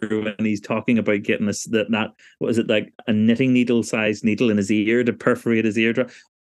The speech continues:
Sounds, you know, it sounds awful, but, uh, and he, and it's so well written, and you, and you feel so much closer to King for this book. And the thing about King we've also discussed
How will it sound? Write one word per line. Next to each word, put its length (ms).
Sounds, 640
you 200
know, 120
it 120
sounds 300
awful, 380
but, 180
uh, 360
and 100
he, 180
and 140
it's 200
so 180
well 320
written, 340
and 120
you, 140
and 120
you 60
feel 420
so 180
much 220
closer 580
to 200
King 320
for 380
this 240
book. 320
And 240
the 140
thing 160
about 220
King 200
we've 180
also 280
discussed 460